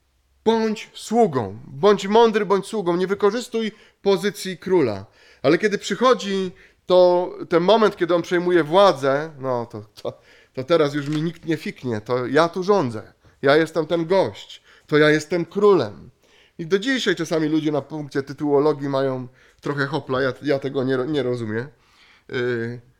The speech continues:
sługa to sługa. Sługa nie musi m-, wiele mówić, kim jest, bo ci, którzy widzą sługę, wiedzą, że to jest sługa. Wiedzą, kto potrafi umywać im nogi, a to, kto tych nóg umywać nie potrafi. Szacunek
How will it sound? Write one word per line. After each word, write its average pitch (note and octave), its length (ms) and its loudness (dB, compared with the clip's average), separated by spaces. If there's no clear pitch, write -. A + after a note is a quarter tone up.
sługa B3+ 380 0
to F#3+ 120 -4
sługa. A2+ 480 -6
Sługa A3 320 2
nie G#3 120 2
musi G#3+ 300 -2
m-, D3 200 -12
wiele G3 340 2
mówić, G3 300 -6
kim E3+ 200 -4
jest, E3+ 280 0
bo D3+ 260 2
ci, G#3+ 220 -6
którzy F3 540 2
widzą F#3 320 -2
sługę, F3+ 320 -4
wiedzą, E3+ 280 0
że D3 80 -4
to D3+ 100 -6
jest C#3 120 -6
sługa. A#2 320 -4
Wiedzą, F#3 300 2
kto F3 240 0
potrafi E3+ 400 -4
umywać F3+ 440 0
im F3 120 -4
nogi, F3+ 240 0
a E3 100 0
to, D#3+ 100 -14
kto E3+ 180 -8
tych D#3+ 140 -8
nóg D#3+ 320 -4
umywać D3+ 560 -4
nie D3 100 -4
potrafi. C3+ 580 -10
Szacunek G3+ 720 0